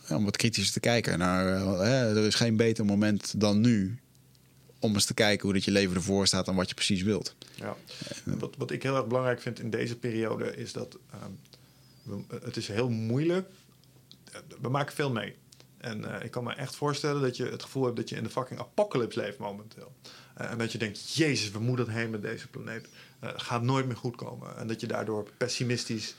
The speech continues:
Speaker 2: depressief neergeslagen wordt. Alleen, ik blijf me verbazen over hoe wij als groepen zulke domme dingen kunnen zijn. Wij op individueel zo mooi en zo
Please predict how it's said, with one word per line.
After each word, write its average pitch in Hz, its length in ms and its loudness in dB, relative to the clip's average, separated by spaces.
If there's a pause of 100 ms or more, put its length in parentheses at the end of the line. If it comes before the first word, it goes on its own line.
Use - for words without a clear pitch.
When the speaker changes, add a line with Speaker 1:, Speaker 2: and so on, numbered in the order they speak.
(300)
Speaker 2:
depressief 127 540 2
neergeslagen 120 640 2
wordt. 120 180 -6 (400)
Alleen, 117 360 -2
ik - 160 -10 (220)
blijf 131 380 2
me 139 120 0
verbazen 120 760 -2 (240)
over 107 380 -4
hoe 110 160 -4
wij 110 280 -2 (380)
als - 200 -2
groepen 147 440 0
zulke 135 280 -4
domme 127 240 0
dingen 139 240 0
kunnen 156 200 -2
zijn. 143 280 -2
Wij 107 100 2
op 120 140 -4
individueel 131 840 0
zo 143 300 4
mooi 139 640 6
en 117 180 -2
zo 143 380 2